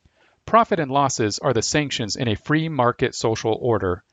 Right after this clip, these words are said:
Without these, producers are flying blind. Without these, customers lose control over who wins and who loses.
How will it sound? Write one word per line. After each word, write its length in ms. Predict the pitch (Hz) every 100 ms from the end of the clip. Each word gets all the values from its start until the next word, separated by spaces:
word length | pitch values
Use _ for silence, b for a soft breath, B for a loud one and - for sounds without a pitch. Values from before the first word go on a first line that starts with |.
| b b -
Without 360 | - 202 214
these, 280 | 131 113 -
producers 560 | - 131 180 - 180 -
are 120 | 117
flying 440 | - 139 135 131
blind. 560 | 113 113 110 101 92 85 _ _ _ -
Without 400 | 156 202 226 -
these, 380 | 120 113 - -
customers 600 | - 240 - 123 113 -
lose 220 | 185 196
control 520 | 160 - 180 139 104
over 240 | 160 127 117
who 140 | 196
wins 340 | 165 147 170 143
and 120 | 104
who 140 | 165
loses. 560 | 139 131 110 90 85